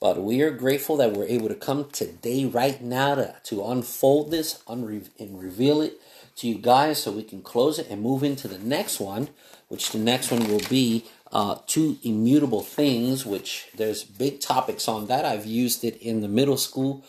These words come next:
for some of the, uh, uh, seventh and eighth graders that have asked questions, and, um,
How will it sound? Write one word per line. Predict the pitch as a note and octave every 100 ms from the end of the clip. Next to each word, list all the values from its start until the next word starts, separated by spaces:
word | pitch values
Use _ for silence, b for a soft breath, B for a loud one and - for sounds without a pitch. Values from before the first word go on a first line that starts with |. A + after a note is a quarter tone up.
| B B
for | - G2+
some | - A#2+ A#2+
of |
the, | G#2+ G#2
uh, | G#2+ G2+ - G2 F#2+
uh, |
seventh | - A#2 A#2+ B2
and | A2
eighth | A2 A2 -
graders | A2+ C#3 C#3 C#3 - B B B
that | G2
have | F#2
asked | G#2 G2+ -
questions, | - C3 - C3+ C3 B2+ -
and, | G#2 G2+ G2
um, | G2 G2+ G2